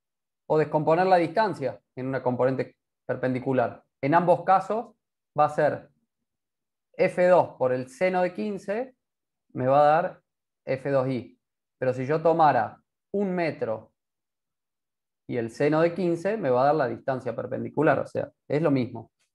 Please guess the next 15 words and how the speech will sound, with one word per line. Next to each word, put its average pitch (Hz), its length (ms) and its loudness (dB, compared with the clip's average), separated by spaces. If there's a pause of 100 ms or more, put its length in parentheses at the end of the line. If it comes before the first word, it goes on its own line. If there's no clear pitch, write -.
(400)
¿Se - 140 -8
entiende 156 360 0
eso? 196 400 -2 (240)
Entonces 156 440 -2
acá 202 480 2 (360)
lo 131 120 -6
que 135 80 -4
vamos 165 280 2
a 180 60 4
hacer 196 420 -2 (600)
en 135 140 -4
esta 131 200 -4
sumatoria 135 540 -4
de 160 60 -4
momentos, 175 680 -4